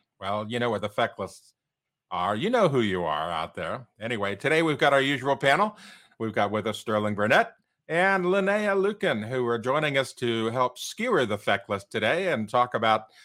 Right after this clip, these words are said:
some of the things that we've, uh, looked at this week. We also will be covering this week, in addition to, uh,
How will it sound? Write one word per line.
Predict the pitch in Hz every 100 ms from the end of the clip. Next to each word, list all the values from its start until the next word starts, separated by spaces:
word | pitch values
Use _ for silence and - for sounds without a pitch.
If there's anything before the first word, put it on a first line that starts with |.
| _
some | - 131 135
of |
the | 113
things | 107 110 113 117
that | 104
we've, | 101 107 104 104
uh, | 98 92 95 107
looked | 120 127 120
at | 110 -
this | 104 -
week. | 117 127 _ - _
We | 160
also | 208 247 208
will | 160
be | 151
covering | 147 156 135 143 127
this | 123 -
week, | 131 131 127
in | 120
addition | 120 156 - 135 113
to, | 123 117 117 110
uh, | 107 101